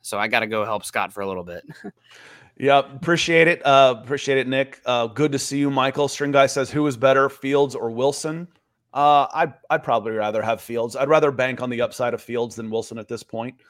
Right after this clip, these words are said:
Speaker 2: Um,
Speaker 1: Fields
Speaker 2: you know, if
Speaker 1: actually
Speaker 2: they're
Speaker 1: still
Speaker 2: both
Speaker 1: has
Speaker 2: twenty-five years
Speaker 1: athleticism.
Speaker 2: old, I'll take Wilson, but they're not. I'd, I'd rather bank on the upside of Justin Fields.
Speaker 1: Fields has more athleticism. They both take bad sacks, and they, uh,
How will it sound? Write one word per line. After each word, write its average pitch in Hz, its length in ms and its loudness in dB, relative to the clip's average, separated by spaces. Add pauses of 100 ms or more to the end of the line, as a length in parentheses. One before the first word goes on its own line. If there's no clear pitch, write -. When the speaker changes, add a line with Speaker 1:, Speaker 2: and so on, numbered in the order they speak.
(380)
Speaker 2:
Um, 117 240 -2
Speaker 1:
Fields 202 220 2
Speaker 2:
you 175 60 2
know, - 0 -
if - 60 2
Speaker 1:
actually 175 120 -4
Speaker 2:
they're 127 60 0
Speaker 1:
still 131 120 2
Speaker 2:
both 139 120 0
Speaker 1:
has 147 80 0
Speaker 2:
twenty-five 127 200 -2 (180)
years 127 200 -2
Speaker 1:
athleticism. - 20 0
Speaker 2:
old, 123 300 2 (100)
I'll 104 140 -4
take 98 240 -8
Wilson, 117 420 -8 (120)
but 101 320 -8
they're 135 140 -2
not. 117 260 -4 (320)
I'd, 117 140 -2
I'd 127 120 -4
rather 127 220 2
bank 117 240 -2
on 113 80 -4
the 110 100 -4
upside 104 320 -4
of 98 60 -10
Justin 98 280 -8
Fields. 85 500 -14 (360)
Speaker 1:
Fields 156 640 -4
has 131 420 -6
more 123 220 -4
athleticism. 113 640 -6
They 110 80 -6
both 123 280 -6
take 123 260 -8 (240)
bad 113 280 -4
sacks, - 600 -8
and 110 420 -8
they, 107 440 -4
uh, 101 260 -8